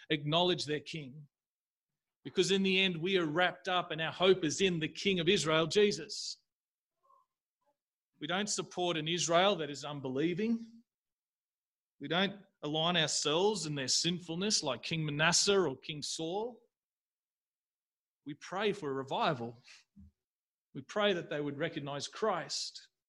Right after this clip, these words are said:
We pray for them to put their faith in Jesus. We pray for the coming of the King. And we're praying for the King of Israel to come.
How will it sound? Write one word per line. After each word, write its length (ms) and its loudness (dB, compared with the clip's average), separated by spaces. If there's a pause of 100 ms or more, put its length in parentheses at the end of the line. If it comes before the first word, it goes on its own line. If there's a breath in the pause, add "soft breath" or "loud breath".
(2000)
We 80 -8
pray 280 2
for 140 -4
them 180 2
to 80 -4
put 180 -6
their 120 -2
faith 400 0
in 140 -6
Jesus. 760 -10 (1400)
We 80 -8
pray 380 4
for 140 -6
the 80 -2
coming 380 4
of 100 0
the 80 -6
King. 360 0 (1800)
And 60 -6
we're 80 2
praying 320 6
for 100 2
the 80 4
King 220 6
of 100 6
Israel 440 10
to 120 -2
come. 280 -6